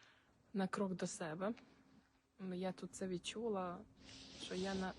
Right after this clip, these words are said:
нарешті зробила якийсь крок всередину себе. Е, тут відбувалося щось, е,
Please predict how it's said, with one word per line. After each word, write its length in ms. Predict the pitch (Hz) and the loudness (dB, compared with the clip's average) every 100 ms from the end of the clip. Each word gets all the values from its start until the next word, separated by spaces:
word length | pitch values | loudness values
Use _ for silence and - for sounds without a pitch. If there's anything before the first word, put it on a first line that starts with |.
| - | 2
нарешті 680 | 190 185 247 294 - 190 | 4 6 6 4 -2 -4
зробила 540 | 180 185 180 196 196 180 | -2 0 2 4 4 4
якийсь 440 | 180 - 190 - | 0 0 0 0
крок 400 | - 202 247 - - | -4 -2 -2 -2 0
всередину 600 | - 202 180 185 180 190 | 2 2 2 2 0 -2
себе. 400 | - 175 180 254 - - - - - - - - - - - - - - - - - - - | -2 -2 0 -2 -2 -16 -12 -10 -10 -16 -20 -20 -20 -20 -18 -18 -20 -20 -18 -18 -20 -16 -4
Е, 440 | 208 202 202 196 - - - - - - | 0 2 4 2 -2 -12 -20 -20 -16 -2
тут 320 | 233 226 - | 0 0 4
відбувалося 920 | 196 185 190 190 196 190 180 - 185 | 6 6 4 6 8 6 2 -2 -4
щось, 680 | - 196 190 - - - 190 | 0 0 0 -2 -8 -4 0
е, 340 | 185 185 | 0 0